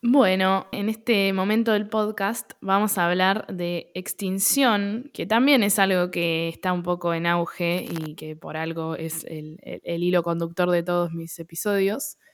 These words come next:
Y les pedí también en mi Instagram que dejen algunas teorías de extinción. Ya se está poniendo muy difícil esto, porque, <laughs> eh, redundamos siempre en, eh, que se inventa algún compuesto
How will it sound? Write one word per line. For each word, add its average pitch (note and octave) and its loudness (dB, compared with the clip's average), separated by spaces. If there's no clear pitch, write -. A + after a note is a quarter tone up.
Y G3+ 0
les F#3+ 0
pedí G#3+ 2
también B3 2
en F3 -8
mi F3+ -6
Instagram G#3+ -4
que F3+ -4
dejen F#3+ -4
algunas F#3+ -4
teorías F#3+ -2
de F#3+ -6
extinción. C4 0
Ya C#4 0
se D4+ 0
está A#3 2
poniendo A#3 0
muy G3 -4
difícil F#3 -6
esto, F#3 -6
porque, E3 -8
<laughs> - -10
eh, F#3 0
redundamos G3 4
siempre G#3 0
en, G3+ -4
eh, D#3+ -6
que D#3+ -8
se - -6
inventa F3+ 2
algún F3 0
compuesto F3 0